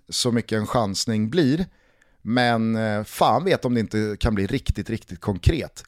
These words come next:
Coutinho. Alltså Barca måste släppa Coutinho.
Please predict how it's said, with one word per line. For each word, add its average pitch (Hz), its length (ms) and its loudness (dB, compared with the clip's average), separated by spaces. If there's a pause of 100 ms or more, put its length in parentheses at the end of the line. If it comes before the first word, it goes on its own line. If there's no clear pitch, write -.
Coutinho. 180 720 2 (640)
Alltså 110 160 -2
Barca 139 540 4
måste 170 520 0
släppa - 400 2
Coutinho. 87 540 -2